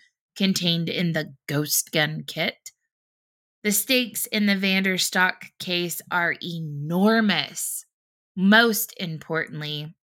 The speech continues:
O'Connor's decision would allow these untraceable firearms to proliferate, a growing problem because three D printers and other new technology make it fairly simple to produce these guns.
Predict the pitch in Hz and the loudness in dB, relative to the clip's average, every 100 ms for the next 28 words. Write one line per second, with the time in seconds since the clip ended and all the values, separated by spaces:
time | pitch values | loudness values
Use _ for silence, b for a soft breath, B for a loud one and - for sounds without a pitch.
0 | _ _ _ _ _ - - - - 185 | _ _ _ _ _ -20 -16 -8 0 2
1 | 233 247 247 269 370 302 262 220 208 202 | 4 2 0 -2 2 4 4 4 0 -4
2 | b b b _ 262 302 285 262 254 233 | b b b _ 0 2 6 6 4 2
3 | 226 202 - _ 240 262 277 - 247 220 | 0 0 -4 _ 2 4 0 -2 0 0
4 | 269 220 233 226 220 190 170 156 156 165 | -2 -2 -4 0 2 2 2 2 0 -4
5 | - 196 - 170 160 170 214 208 156 127 | -8 -8 -8 -6 -6 -2 -2 -2 -6 -6
6 | - _ - - _ _ _ _ _ _ | -8 _ -20 -20 _ _ _ _ _ _
7 | 190 196 233 247 220 175 - 160 156 170 | -6 2 4 4 2 -2 -2 0 0 0
8 | 185 196 190 196 175 - 247 247 226 202 | -2 -4 -2 -2 -2 -4 2 2 4 2
9 | 180 - 220 208 175 165 185 156 151 156 | 0 0 2 2 2 2 2 0 2 2
10 | 196 185 175 175 165 170 - 170 170 233 | 4 4 0 -4 -4 -8 -6 -2 0 2
11 | 180 156 143 185 - _ _ _ _ - | 0 -2 -6 -8 -12 _ _ _ _ -2
12 | 302 - 208 170 156 151 147 - - 370 | 0 0 -2 -2 -2 -2 -2 0 0 0
13 | 370 - 196 180 160 147 - 147 151 143 | 0 0 -4 -6 -4 -6 -8 -10 -10 -8
14 | 143 135 - - - | -8 -10 -12 -12 -12